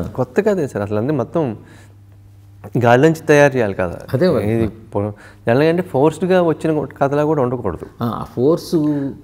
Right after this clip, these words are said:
Speaker 1: ఆ, అది ఉండదు సార్, సినిమా చూస్తే మీకు అనిపించదు అది. ఖచ్చితంగా ఆ, ఆ సినిమా ఎండ్ అయిన, దాని ఎండ్ షాట్ తర్వాత ఈ ఫస్ట్ షాట్ స్టార్ట్ అవుద్ది. అవి రెండు అంత పర్ఫెక్ట్ మ్యాచ్ ఉంటాయి. ఆ షాట్, ఈ షాట్ పర్ఫెక్ట్ మ్యాచ్ అవుతాయి. అంత ఈ, స్మూత్‌గా ఉంటుందండి సినిమా.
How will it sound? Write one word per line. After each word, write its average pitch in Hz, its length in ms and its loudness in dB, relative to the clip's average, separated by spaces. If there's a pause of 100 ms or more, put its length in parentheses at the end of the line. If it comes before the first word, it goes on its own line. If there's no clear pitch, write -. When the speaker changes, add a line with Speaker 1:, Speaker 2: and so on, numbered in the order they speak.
(160)
Speaker 1:
ఆ, 123 60 2 (160)
అది 127 140 4
ఉండదు 156 220 4
సార్, 95 160 -2
సినిమా 131 260 0
చూస్తే 127 220 -8
మీకు 113 140 -4
అనిపించదు 104 440 -6
అది. - 120 -20 (180)
ఖచ్చితంగా 151 440 -2 (140)
ఆ, 110 300 -4
ఆ - 100 -2
సినిమా 135 280 2
ఎండ్ 131 180 0
అయిన, 143 180 2 (560)
దాని 120 220 6
ఎండ్ 131 180 2
షాట్ 156 240 2 (580)
తర్వాత 127 320 0 (380)
ఈ - 100 -4
ఫస్ట్ 123 200 -2
షాట్ 147 160 2
స్టార్ట్ 104 240 -2
అవుద్ది. 95 220 -10 (280)
అవి 107 160 -4
రెండు 139 200 -2
అంత 120 100 -8 (100)
పర్ఫెక్ట్ 113 340 -2
మ్యాచ్ 95 240 -8
ఉంటాయి. - 180 -20 (640)
ఆ - 20 4 (140)
షాట్, 151 240 2
ఈ 143 140 0
షాట్ 147 240 0
పర్ఫెక్ట్ 135 320 -2
మ్యాచ్ 107 220 -8
అవుతాయి. - 220 -16 (320)
అంత 113 240 -8 (160)
ఈ, 113 40 -4 (400)
స్మూత్‌గా 123 380 -2
ఉంటుందండి 87 260 -12
సినిమా. - 280 -16